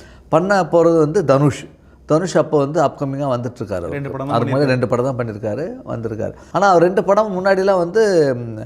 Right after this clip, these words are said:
Speaker 1: இந்த மாதிரி கேரக்டர், ஒரு ஃபன்னி பாய் மாதிரி கேரக்டர் பண்ணல.
Speaker 2: கொஞ்சம் சீரியஸான
Speaker 1: சீரியஸான கேரக்டர், லவ்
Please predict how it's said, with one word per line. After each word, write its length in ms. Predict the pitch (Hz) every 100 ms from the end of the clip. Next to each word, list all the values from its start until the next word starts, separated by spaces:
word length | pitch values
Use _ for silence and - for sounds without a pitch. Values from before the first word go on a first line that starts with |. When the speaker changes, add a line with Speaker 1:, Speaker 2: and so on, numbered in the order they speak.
| - - -
Speaker 1:
இந்த 220 | 170 202
மாதிரி 260 | 202 208 196
கேரக்டர், 460 | 170 170 143 143
ஒரு 540 | 147 143 139 131 123 113 -
ஃபன்னி 280 | 170 202
பாய் 200 | 170 165
மாதிரி 300 | 151 156 139
கேரக்டர் 440 | 113 135 131 120 113
பண்ணல. 220 | 110 104
Speaker 2:
கொஞ்சம் 300 | 180 175 202
சீரியஸான 320 | 190 190 175
Speaker 1:
சீரியஸான 640 | 165 202 190 185 180 165 143
கேரக்டர், 400 | 139 127 120 139
லவ் 280 | 131 139